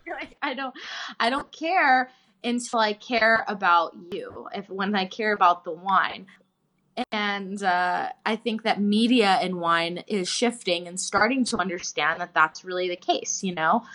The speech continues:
When, when people, you know, see that you're a real person, you're dynamic, and, um, you know, you struggle with things and whatever, and, and you have good taste, then they'll start, you know, looking at other wines that you're drinking, and,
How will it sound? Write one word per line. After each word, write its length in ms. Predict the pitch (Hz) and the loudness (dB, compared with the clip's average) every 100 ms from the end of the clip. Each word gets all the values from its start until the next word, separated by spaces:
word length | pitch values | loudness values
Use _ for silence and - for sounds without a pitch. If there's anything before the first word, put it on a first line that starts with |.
| - - | -20 -6
When, 380 | - 208 196 185 - | 2 2 2 -2 -2
when 240 | 196 190 | 0 2
people, 560 | 240 233 240 208 202 170 | 2 4 6 6 6 2
you 140 | 190 | 0
know, 160 | 170 165 | 2 0
see 380 | - 214 214 190 | 0 4 6 6
that 340 | 175 165 - _ _ _ _ _ _ - - | 4 2 -4 _ _ _ _ _ _ -6 2
you're 300 | 196 180 175 | 6 10 10
a 60 | 170 | 8
real 200 | 175 170 | 6 4
person, 580 | - 175 - 175 175 | 0 -2 -2 -4 -4
you're 140 | 165 165 | -6 -2
dynamic, 640 | 165 156 156 160 160 160 | -2 0 0 0 -2 -4
and, 300 | 170 160 156 | -4 -4 -4
um, 440 | - 151 175 196 - _ - _ | 0 2 2 -2 -12 _ -20 _
you 100 | 196 | -2
know, 140 | 180 165 | 0 2
you 200 | 170 185 | 0 -2
struggle 520 | - 202 180 180 175 | 2 4 4 4 4
with 160 | 175 - | 4 2
things 580 | 175 165 165 175 165 | 0 0 0 -4 -2
and 220 | 165 160 165 | 0 0 2
whatever, 560 | 170 180 190 175 175 - | 4 4 4 2 2 -2
and, 300 | 170 170 - | -2 -2 0
and 220 | 247 285 | 2 4
you 80 | 254 | 2
have 140 | 220 | 2
good 160 | 208 196 | -2 -2
taste, 560 | - 269 208 254 - - - _ | 0 2 0 -2 -10 -20 -20 _
then 480 | 208 269 269 254 220 | 0 2 2 0 -2
they'll 200 | 220 214 | -2 -4
start, 460 | 208 214 185 180 - _ _ | -2 2 2 2 -6 _ _
you 140 | 196 170 | -10 -8
know, 160 | 165 | -8
looking 380 | 175 175 180 170 | -6 -6 -6 0
at 260 | 160 156 - | 2 2 0
other 220 | 208 196 | -2 0
wines 320 | 165 151 156 | 0 -2 -4
that 80 | - | -6
you're 140 | 151 156 | -6 -6
drinking, 600 | 131 160 - 147 156 156 | -8 -8 -4 -4 -4 -10
and, 160 | 190 | -10